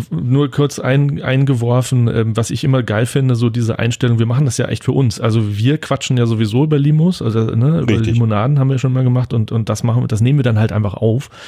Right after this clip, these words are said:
Speaker 1: Äh, und das, äh, das machen wir nicht jetzt irgendwie, um Sternchen und Likes und, äh, Hörer zu kriegen, sondern wirklich, ne, weil wir es beide ganz, ganz ein geiles Thema finden.
Speaker 2: Genau, weil es uns interessiert. Du, zu deiner Stimme, also ich, mir ist da nix aufgefallen.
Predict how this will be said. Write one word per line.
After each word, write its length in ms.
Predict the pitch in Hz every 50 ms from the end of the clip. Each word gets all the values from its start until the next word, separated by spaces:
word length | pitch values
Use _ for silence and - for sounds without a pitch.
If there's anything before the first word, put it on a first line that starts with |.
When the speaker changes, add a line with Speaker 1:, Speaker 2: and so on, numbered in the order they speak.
| - - - - - _ -
Speaker 1:
Äh, 300 | 120 113 107 107 107 101
und 180 | - 107 107
das, 240 | - 98 - - - -
äh, 120 | 107 98
das 160 | - 98 -
machen 180 | 107 107 117 113
wir 60 | 110
nicht 160 | 110 113 -
jetzt 160 | 120 110 -
irgendwie, 300 | - 120 110 110 104 107
um 340 | - - 110 104 104 101 107
Sternchen 960 | - - - _ _ - - 113 104 113 131 - - 151 147 151 151 151 160
und 200 | - 113 113 107
Likes 480 | 107 98 95 101 147 - - - - -
und, 340 | - 196 143 147 143 - -
äh, 280 | - 131 147 143 135
Hörer 300 | 127 147 185 175 117 92
zu 120 | - - 98
kriegen, 320 | - - 110 110 117 131
sondern 280 | 123 117 113 117 117 113
wirklich, 240 | 117 - - 117 -
ne, 160 | 123 135 165 180 -
weil 200 | - 117 117 117
wir 40 | 117
es 80 | -
beide 260 | - - 113 123 131
ganz, 240 | 127 123 123 123 - - 127 117
ganz 280 | - 123 127 120 -
ein 60 | 127
geiles 260 | 120 123 135 139 143 -
Thema 240 | - 180 165 - -
finden. 280 | - 104 90 90 95 - _ _ _ _ _ _ _ _ _ _ _ _ -
Speaker 2:
Genau, 340 | 123 117 170 202 151 - -
weil 120 | - 101 98
es 120 | - -
uns 160 | 113 107 101
interessiert. 480 | 131 120 - 127 - - 104 82 82 - - - - _ _ _ _ - - - _ _ _ _ _ _ _ _ _ _ _ - -
Du, 200 | - 110 98 117 113 117 127
zu 200 | 110 - - 131
deiner 280 | 117 123 123 131 127
Stimme, 320 | 127 - - 123 135 185 185
also 160 | 135 120 120
ich, 180 | 127 - - -
mir 140 | 117 143
ist 120 | 151 - -
da 60 | 196
nix 240 | 180 196 202 - -
aufgefallen. 720 | 92 90 - - 95 - - 92 85 90 90 85 90